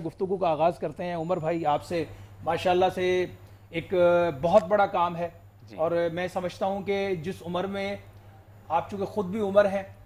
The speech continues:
Speaker 1: اور جس عمر میں اللہ نے آپ کو یہ جذبہ عطا کر دیا ہے کہ دیکھیں نا، اس عمر میں ہوتا کیا ہے کہ آدمی کی امنگیں جوان ہوتی ہیں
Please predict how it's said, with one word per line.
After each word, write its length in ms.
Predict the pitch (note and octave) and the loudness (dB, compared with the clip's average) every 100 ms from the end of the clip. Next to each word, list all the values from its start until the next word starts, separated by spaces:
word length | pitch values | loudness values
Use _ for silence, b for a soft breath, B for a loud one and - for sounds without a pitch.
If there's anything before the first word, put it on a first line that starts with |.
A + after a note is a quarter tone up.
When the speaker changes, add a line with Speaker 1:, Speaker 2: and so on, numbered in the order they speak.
| - | -10
Speaker 1:
اور 160 | F3 F#3 C#3+ | -4 -4 -4
جس 220 | G3+ - - | -6 -6 -2
عمر 260 | G3 G#3+ | 4 6
میں 140 | A#3 A#3+ | 6 0
اللہ 320 | F3 F#3+ A3 A#3 | 2 4 2 2
نے 120 | A3+ | 0
آپ 240 | F3 F3+ | 0 0
کو 100 | A3+ | -2
یہ 80 | A3+ | -2
جذبہ 340 | F3 F3+ F#3+ | 0 0 4
عطا 200 | A#3+ G#3 | 6 6
کر 140 | F3+ E3+ | 4 2
دیا 260 | D3+ C#3 | -2 -4
ہے 60 | - - - - - - | -4 -10 -20 -20 -20 -10
کہ 80 | |
دیکھیں 200 | D#3+ F#3 | -4 2
نا، 160 | C4 G#3+ D#3 | 4 4 2
اس 200 | E3 G3+ | -4 -4
عمر 160 | G3 G3+ | 2 2
میں 260 | G#3 G#3+ G#3+ - - - - - | 2 -2 -4 -10 -20 -20 -20 -6
ہوتا 220 | E3 G#3 | 0 2
کیا 260 | G#3 G3 D3 | 4 4 2
ہے 80 | A#2+ - - - | -2 -10 -20 -4
کہ 60 | E3 | 2
آدمی 340 | D3+ E3 F#3 | 2 0 -6
کی 80 | F3+ | -4
امنگیں 340 | E3 E3+ F#3 | -2 0 2
جوان 360 | D#3+ D#3+ E3 G3 | 4 6 6 4
ہوتی 280 | F3 E3 | 0 -4
ہیں 60 | D#3+ | -8